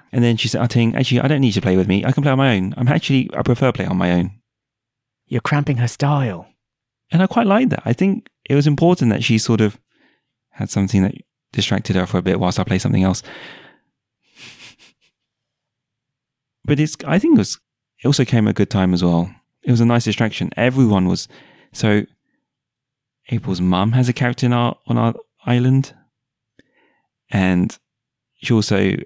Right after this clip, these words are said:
Speaker 1: um, played with her niece. So it was almost like a Pokemon Go choice. Don't, don't they call it Games for Impact on the,
Speaker 2: Do
Speaker 1: the, the Game Awards? Is there a, an award for Games for Impact? Is that the definition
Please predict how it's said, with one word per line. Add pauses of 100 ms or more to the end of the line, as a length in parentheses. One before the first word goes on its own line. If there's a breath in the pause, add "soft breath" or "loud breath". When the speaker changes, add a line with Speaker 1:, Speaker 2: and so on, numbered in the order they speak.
Speaker 1:
um,
played
with
her
niece. (1400)
So
it
was
almost
like
a
Pokemon
Go
choice. (1080 loud breath)
Don't,
don't
they
call
it
Games
for
Impact (1400)
on
the,
Speaker 2:
Do
Speaker 1:
the,
the
Game
Awards?
Is
there
a, (120)
an
award
for
Games
for
Impact?
Is
that
the
definition